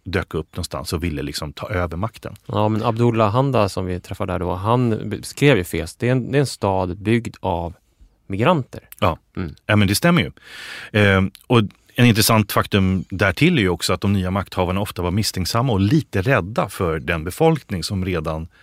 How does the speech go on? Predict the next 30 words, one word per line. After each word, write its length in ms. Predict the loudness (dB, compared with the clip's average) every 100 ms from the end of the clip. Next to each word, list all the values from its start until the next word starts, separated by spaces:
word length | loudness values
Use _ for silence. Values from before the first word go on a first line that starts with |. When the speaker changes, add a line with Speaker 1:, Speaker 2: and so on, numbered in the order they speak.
| _ -20 -8
Speaker 1:
befann 360 | 0 2 4 2
sig 160 | 0
där. 220 | -2 -8 -14 -8
Speaker 2:
Mm. 200 | -6 -6 -10 0
Speaker 1:
Så 120 | 4
man 120 | 6
ville 180 | 4 4
ha, 160 | 2
liksom, 300 | 0 -2 -6
ett, 140 | -8 -10 _ _ _
en 140 | -8 0
armlängds 800 | 4 4 4 4 4 2 -2 -6
maktavstånd 960 | 0 0 0 -6 -6 -4 -2 -2 -4 -6 -4 -4
<laughs> 140 | -4
gentemot 580 | -2 -2 0 -2 -2 -2
de 140 | -2
redan 240 | 0 -2 -4
befintliga 600 | -2 2 2 2 0 0
invånarna. 640 | 0 0 -2 -2 -4 -8 _ _ -20 -18 -16 -16 -2
Mariniderna 600 | 4 6 6 4 4 2
kom 260 | 2 0
där 120 | -2 -4
för 160 | -6
att 60 | -2
bygga, 420 | -2 -2 -4 -4
liksom, 300 | -4 -2 -2
en, 160 | -2 -4 _ 0
en 140 | 0
till 280 | 2 2 2
stad 400 | -2 -6 -8